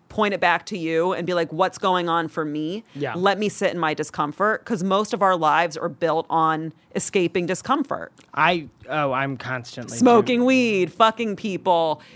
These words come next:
Speaker 1: getting addicted to yoga, eating disorders. Like, you can
Speaker 2: Yeah.
Speaker 1: turn anything into an escape.
Speaker 2: Yeah.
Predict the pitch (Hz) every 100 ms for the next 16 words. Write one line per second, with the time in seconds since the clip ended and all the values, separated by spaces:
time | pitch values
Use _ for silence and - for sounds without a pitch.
0 | - 233 240 233 240 262 - 262 233 254
1 | 247 196 165 147 - 254 247 202 185 175
2 | 160 147 156 190 - - - 196 277 415
3 | 277 254 247 - 208 208 220 - 196 175
4 | 165 165 190 160 156 - 160 131 - -
5 | _ _ _ _ 135 135 135